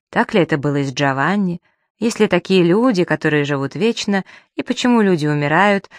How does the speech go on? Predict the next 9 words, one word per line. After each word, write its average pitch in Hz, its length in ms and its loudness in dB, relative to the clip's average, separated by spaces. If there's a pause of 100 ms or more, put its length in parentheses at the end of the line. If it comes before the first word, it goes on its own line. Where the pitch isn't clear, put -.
(200)
даже 226 220 2
если 175 240 0
этого 156 240 -2
не 185 140 0
хотят? 175 440 -8 (540)
Вот 254 220 0
что - 180 -4
его 143 160 0
интересовало. 143 720 -8